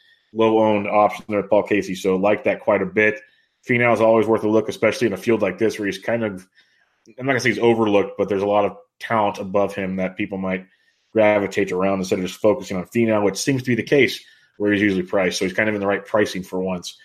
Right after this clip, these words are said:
if that makes sense. Um, so Finau, I, I definitely like him at ninety-three. And then Phil Mickelson, like, my goodness.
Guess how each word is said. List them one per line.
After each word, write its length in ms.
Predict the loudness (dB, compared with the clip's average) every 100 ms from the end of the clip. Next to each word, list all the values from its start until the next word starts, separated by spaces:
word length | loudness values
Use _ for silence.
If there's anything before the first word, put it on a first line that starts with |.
| _ _ _
if 120 | -6 0
that 180 | 2
makes 260 | 0 -4 -4
sense. 460 | -2 -2 -4 -8 0
Um, 420 | 2 2 0 -6 -6
so 160 | -4
Finau, 540 | -2 0 2 2 0 -4 _ _ -4
I, 120 | -4 0
I 80 | 0
definitely 400 | 2 2 2 2
like 100 | 0
him 120 | 0
at 60 |
ninety-three. 640 | 0 0 0 0 0 0 -2
And 120 | 0
then 320 | 0 -2 -10 _ -4
Phil 120 | -2
Mickelson, 440 | 0 -4 -6 -10 -12
like, 180 | -10
my 140 | -2 -2
goodness. 460 | 2 0 0 -10